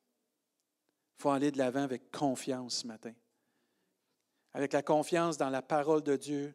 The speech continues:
dans notre Dieu, dans le Saint-Esprit, que Dieu va nous aider. C'est triste,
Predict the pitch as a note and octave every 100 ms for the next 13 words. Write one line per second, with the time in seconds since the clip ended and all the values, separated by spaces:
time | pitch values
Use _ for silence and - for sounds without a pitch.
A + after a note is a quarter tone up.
0 | _ - D3+ D#3+ C#3+ - D3 D3 C3 B2
1 | D3 C#3+ C#3 - D3+ C#3+ B2 C#3+ C3+ B2+
2 | B2 B2 A#2+ A#2+ - _ _ _ - -
3 | D3+ C#3 - D#3+ F3 -